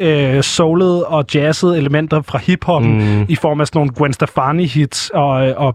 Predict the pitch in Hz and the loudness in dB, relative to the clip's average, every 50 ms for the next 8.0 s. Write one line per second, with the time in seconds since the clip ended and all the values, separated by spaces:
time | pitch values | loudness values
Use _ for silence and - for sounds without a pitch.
0 | - - 151 135 - 151 143 - - 170 170 185 170 151 139 - - - 151 135 | -2 -2 -4 -2 -2 -2 -2 0 0 0 0 2 0 0 0 -2 -2 -2 -2 -2
1 | - - - - - - 139 131 139 143 139 135 - - 160 147 143 131 - - | -2 -6 -10 -6 -2 -2 0 0 0 0 -2 -2 -2 -4 -4 -2 -2 -2 -2 -2
2 | 190 175 139 - 165 - - 151 127 - - 143 135 - - - 113 107 139 139 | -2 -2 -2 -4 -4 -2 0 -2 -2 0 0 -2 0 0 0 0 0 0 -2 0
3 | 151 180 190 - - - - - - - - - - 185 170 165 156 147 160 - | 0 -2 -2 -4 -6 -12 -16 -16 -16 -18 -10 -4 -2 0 0 0 -2 -4 -4 0
4 | - 160 175 220 226 220 254 185 190 208 220 - 208 202 196 190 190 165 185 165 | 2 2 2 2 0 -2 0 0 0 0 0 0 0 0 0 0 -2 -4 -6 -4
5 | 139 147 180 180 170 160 160 151 - - - - - - - _ _ - - - | -2 0 0 0 0 0 0 -2 -2 -6 -14 -20 -20 -20 -20 _ _ -6 0 0
6 | 240 - - - - 220 165 139 151 147 139 139 _ _ _ 170 160 170 - - | 2 2 0 0 -2 -2 0 -2 -4 -4 -6 -8 _ _ _ 0 0 0 2 0
7 | 170 151 - - 160 147 - - - 156 139 143 - 180 214 170 160 156 131 | -2 -2 -2 -2 -4 -4 -2 -2 -2 0 0 0 0 0 0 0 0 -2 -4